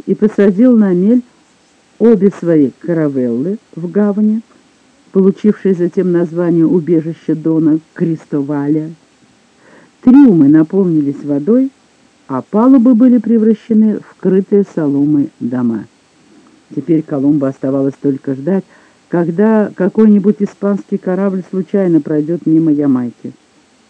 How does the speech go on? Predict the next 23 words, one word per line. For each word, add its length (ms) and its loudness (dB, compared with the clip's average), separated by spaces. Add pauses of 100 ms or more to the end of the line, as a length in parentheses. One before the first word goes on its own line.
(920)
Между 320 0
тем 220 2
съестные 400 2
припасы 500 -2
были 220 -4
на 160 -2
исходе. 480 -6 (1000)
Матросы, 580 2
выдержавшие 800 -2
столько 500 0
испытаний, 640 -4 (380)
вышли 460 2
из 180 -2
повиновения, 920 0 (1000)
а 140 0
злополучный 720 2
адмирал 500 2 (540)
лежал 360 2
тяжело 460 0
больной, 440 2
страдая 520 -2
от 240 -6
ревматизма 880 -2